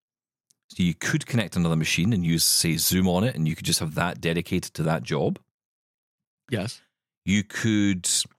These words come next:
Speaker 1: also connect an S S D hard drive to this, and it will record directly to that.
Speaker 2: Oh,
Speaker 1: So, 'cause it
Speaker 2: that's
Speaker 1: has,
Speaker 2: quite
Speaker 1: 'cause I should
Speaker 2: cool.
Speaker 1: say as well, for people who d-, who don't know this,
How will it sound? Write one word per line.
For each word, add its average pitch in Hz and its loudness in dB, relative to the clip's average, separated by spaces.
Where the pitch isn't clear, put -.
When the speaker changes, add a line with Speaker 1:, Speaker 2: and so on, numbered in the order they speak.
Speaker 1:
also 160 0
connect 147 0
an 110 2
S 117 0
S 113 0
D 110 0
hard 151 0
drive - -6
to 180 2
this, 82 0
and 107 2
it 113 0
will 110 2
record 98 0
directly 85 -2
to - -2
that. 92 -4
Speaker 2:
Oh, 117 4
Speaker 1:
So, 196 2
'cause 117 2
it 110 2
Speaker 2:
that's 120 2
Speaker 1:
has, 123 0
Speaker 2:
quite 170 0
Speaker 1:
'cause 98 0
I 101 0
should 127 0
Speaker 2:
cool. - 0
Speaker 1:
say 101 2
as 85 0
well, 104 0
for 85 -8
people 85 0
who 78 0
d-, 78 -12
who 78 -6
don't 80 0
know 110 2
this, 90 0